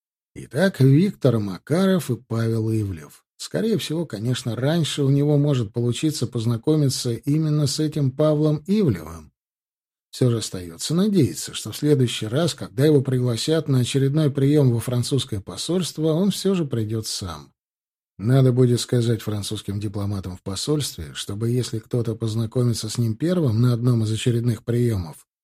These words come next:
то показали ему его тоже. Все же знают, чем он тут занимается и как это важно для национальных интересов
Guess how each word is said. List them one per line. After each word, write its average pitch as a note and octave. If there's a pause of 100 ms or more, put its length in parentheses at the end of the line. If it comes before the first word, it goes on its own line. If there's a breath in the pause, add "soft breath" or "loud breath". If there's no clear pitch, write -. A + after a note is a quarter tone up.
(280)
то F2+
показали A#2+
ему C#3
его B2+
тоже. E2 (560)
Все D3+
же C3
знают, F2
чем F2+
он F2+
тут G2
занимается G#2
и G2
как G#2
это G2+
важно C#3
для C3+
национальных C#3+
интересов G#2+